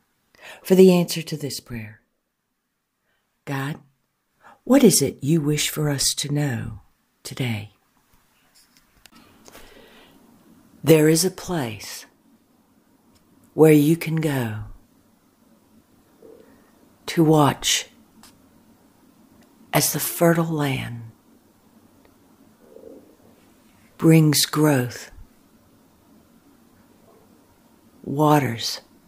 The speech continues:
falling from the sky brings growth, light from the sun brings growth, and in that meadow growing from rich soil,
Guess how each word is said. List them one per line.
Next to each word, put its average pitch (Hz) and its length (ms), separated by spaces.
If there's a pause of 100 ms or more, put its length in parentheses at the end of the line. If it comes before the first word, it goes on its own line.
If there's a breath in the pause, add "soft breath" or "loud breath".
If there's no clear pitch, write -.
(100)
falling 143 420
from 147 240
the 143 100
sky 131 600
brings 147 460
growth, 131 640 (880 loud breath)
light 151 540
from 143 280
the 139 100
sun 139 540
brings 143 540
growth, 139 600 (880 loud breath)
and 156 260
in 175 240
that 160 340
meadow 139 600 (600)
growing 135 720 (960 soft breath)
from 147 440
rich - 680 (800)
soil, 139 760